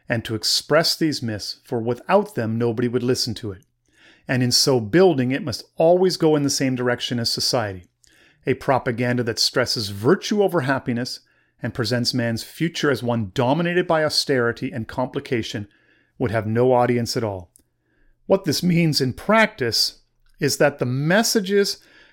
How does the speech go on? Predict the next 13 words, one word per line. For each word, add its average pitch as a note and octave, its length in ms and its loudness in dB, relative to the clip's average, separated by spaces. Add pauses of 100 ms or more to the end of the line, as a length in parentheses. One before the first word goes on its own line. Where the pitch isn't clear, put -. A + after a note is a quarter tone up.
(140)
which A#2 160 -2
resonate E3+ 640 4
in C#3 140 0
our C3+ 100 2
culture C#3 640 -2 (500)
are C3 120 4
those D3 460 4
which C3 240 -2
stress - 760 -2
progress, F#3 760 2
prosperity, D3+ 880 0 (380)
and C#3 280 -4
ease. G2+ 500 -8